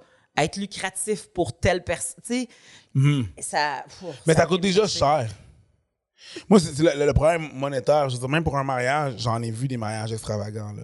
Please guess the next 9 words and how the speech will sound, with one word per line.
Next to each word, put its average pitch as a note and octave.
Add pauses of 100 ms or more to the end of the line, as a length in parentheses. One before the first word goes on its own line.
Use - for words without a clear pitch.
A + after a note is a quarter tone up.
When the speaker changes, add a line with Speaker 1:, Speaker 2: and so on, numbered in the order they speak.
(180)
Speaker 2:
J'ai A2+
vu A2
des B2
mariages G#2+
Speaker 1:
Ah A#2+
oui. B2
Speaker 2:
extravagants. A2+ (240)
Speaker 1:
Mhm. D#3 (1400)
Speaker 2:
Non. B2